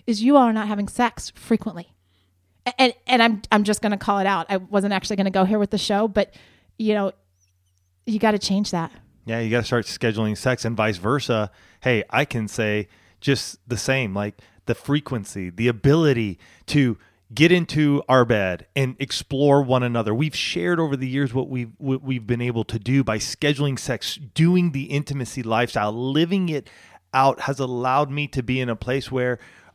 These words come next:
Speaker 2: I understand the arousal. I understand what it looks like to initiate with Elise. I understand sort of that ebb and the flow that we're, we're, we're living together. And, and I wanna say that confidence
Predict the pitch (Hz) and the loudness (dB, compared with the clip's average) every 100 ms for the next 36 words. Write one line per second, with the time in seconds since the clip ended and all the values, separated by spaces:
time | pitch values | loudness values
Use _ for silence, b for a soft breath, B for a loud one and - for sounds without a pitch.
0 | - 143 160 151 - 147 175 170 135 113 | 0 0 2 0 -2 -2 -2 0 2 4
1 | 95 87 92 92 120 160 156 - 147 175 | 2 0 0 2 2 2 0 -4 -6 -2
2 | 160 117 120 - 107 - 113 104 104 - | -2 -2 -4 -4 -8 -4 -2 -2 -2 -6
3 | 107 95 110 110 104 110 101 117 135 151 | -6 -6 -6 -6 -6 -6 -2 -2 0 0
4 | - - 170 180 151 B B B - 160 | -2 -2 2 2 0 B B B 4 4
5 | 143 123 _ 156 151 147 131 110 - - | 4 0 _ 2 2 0 0 -2 -6 -16
6 | - 160 160 156 143 127 147 131 127 139 | 0 4 8 8 6 2 2 2 0 0
7 | 127 117 113 - - _ _ 147 139 135 | -2 0 -2 -6 -12 _ _ 2 4 4
8 | 139 160 180 175 139 - 123 110 98 87 | 4 2 2 0 -4 -6 -4 -2 -2 -2
9 | 82 b b b b 151 - 156 165 185 | -6 b b b b -2 2 2 4 2
10 | 180 151 - 147 127 113 107 b b b | 0 -2 -4 -4 -2 -2 -4 b b b
11 | b _ - - 175 214 220 - - | b _ -6 0 0 0 -4 -6 -12